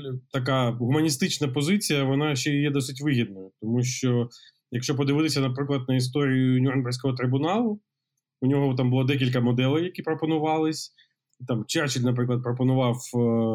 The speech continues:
військових злочинців просто розстріляти без суду. Там Сталін пропонував зробити цей суд формальним,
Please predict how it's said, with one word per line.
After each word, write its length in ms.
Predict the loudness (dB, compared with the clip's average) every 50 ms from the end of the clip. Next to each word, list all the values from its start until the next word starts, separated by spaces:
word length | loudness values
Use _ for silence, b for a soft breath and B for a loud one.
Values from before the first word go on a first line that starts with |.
| 0 -2 0 0
військових 380 | 0 0 0 0 2 2 2 2
злочинців 500 | 2 2 0 0 2 0 0 0 -2 -4 -8 _ _ _ _ _ _ _ _ _ _ _ -6 -4
просто 280 | -2 -2 -2 -2 -2
розстріляти 540 | -2 -2 -2 -2 -2 -2 0 -2 -2 -2 -4
без 240 | -2 -2 -2 -2 -2
суду. 320 | -2 -2 0 0 -2 -2
Там 180 | 0 0 -2 -2
Сталін 380 | -2 -2 0 0 2 0 0
пропонував 540 | 0 0 0 0 2 2 4 4 2 2 0
зробити 340 | 0 0 0 2 2 2 2
цей 160 | 2 0 0
суд 180 | 0 -2 -6 -6
формальним, 680 | -4 -2 0 0 2 2 2 2 2 2 2 2 2